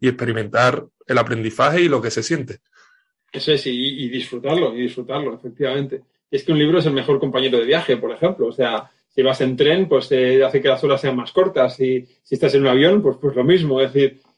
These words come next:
Speaker 2: es, es una pasada un libro, ocupa muy poco lugar y siempre te enriquece, ¿no? Además, ahora, pues, con los Kindle o los, los iPad o toda esta cosa que, que tenemos te-, tecnológica, que puedes tener ahí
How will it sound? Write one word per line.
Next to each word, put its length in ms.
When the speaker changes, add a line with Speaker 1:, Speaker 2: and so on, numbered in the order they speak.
Speaker 2:
es, 200
es 100
una 180
pasada 300
un 80
libro, 300
ocupa 260
muy 140
poco 240
lugar 280
y 280
siempre 240
te 80
enriquece, 480
¿no? 180
Además, 340
ahora, 260
pues, 180
con 220
los 180
Kindle 420
o 200
los, 300
los 300
iPad 400
o 80
toda 180
esta 220
cosa 240
que, 100
que 120
tenemos 360
te-, 200
tecnológica, 580
que 120
puedes 200
tener 240
ahí 240